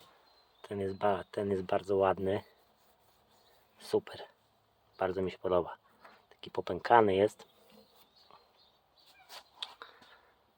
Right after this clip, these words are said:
Tak. Na razie tak, te, te kaktusy stąd zabiorę.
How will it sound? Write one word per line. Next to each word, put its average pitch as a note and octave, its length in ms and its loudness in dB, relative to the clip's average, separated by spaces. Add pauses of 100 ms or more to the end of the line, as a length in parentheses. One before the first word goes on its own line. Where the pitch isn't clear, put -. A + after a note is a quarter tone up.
(200)
Tak. - 580 -10 (580)
Na F#2+ 120 -6
razie G2 360 0 (640)
tak, G2 200 -2 (120)
te, F#2+ 240 -4 (100)
te F#2 520 -2
kaktusy G2+ 500 -8
stąd F#2 240 -6
zabiorę. G2 500 4